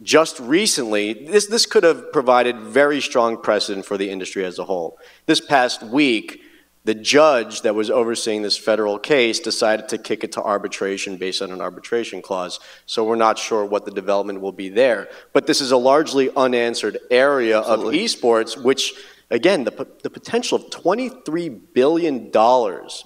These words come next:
Speaker 1: being wagered on these games. Meanwhile, you have state laws in place, which albeit are being amended state by state, and I think we have now ten states that have allowed daily fantasy sports. There's no carve out for esports. No one's discussing it yet.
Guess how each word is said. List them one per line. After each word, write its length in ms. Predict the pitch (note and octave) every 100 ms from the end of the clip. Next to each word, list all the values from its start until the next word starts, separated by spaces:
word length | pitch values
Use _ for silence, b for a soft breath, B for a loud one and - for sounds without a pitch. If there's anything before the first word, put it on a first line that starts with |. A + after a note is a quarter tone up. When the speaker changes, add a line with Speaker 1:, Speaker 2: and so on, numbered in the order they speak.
| -
Speaker 1:
being 300 | A2 G#2 G2
wagered 420 | G#2+ B2 A2 G2+
on 160 | G2
these 180 | G2 G2
games. 560 | F2+ A2 G#2+ F#2 F2+ - B B -
Meanwhile, 420 | C3 D3+ B2 A2+
you 120 | A2
have 340 | G2+ B2 B2+ A2+
state 380 | - B2 A2+ G2+
laws 420 | G#2+ A#2 A2+ -
in 220 | A2 A2
place, 400 | - C3 A2 - B B -
which 200 | A2+ -
albeit 640 | B2 B2 - C3+ D3 B2 B2
are 160 | B2+
being 420 | A#2+ A#2+ A2+ A2+ A2+
amended 920 | A2 G#2+ C#3 C#3 A2+ A2+ A2+ - -
state 340 | - C3 B2
by 160 | B2 A#2
state, 280 | G#2+ A#2+ B2
and 80 | A2
I 40 |
think 180 | C3 A#2
we 140 | A#2
have 240 | G#2+ A2+ G#2+
now 160 | G#2
ten 300 | G2+ - A#2
states 400 | A2 A#2+ A2+ A2+
that 80 | G#2+
have 100 | G#2
allowed 440 | G2+ G#2+ G#2+ G2+ G#2+
daily 260 | G#2 G#2+
fantasy 460 | G2+ A2 G2 - F#2+
sports. 680 | - - B3 D#3+ C3+ - - b b b b
There's 160 | - D#3
no 140 | C4
carve 360 | C4 F#3 B3+ A3+
out 220 | C#3 A2+
for 100 | B2+
esports. 600 | A#2+ G#3+ A3+ - G3+ -
No 100 | D#3
one's 160 | A#3 F3+
discussing 680 | C#3+ - - F3+ G#3 B2+ G2
it 100 | D#2
yet. 260 | D2 -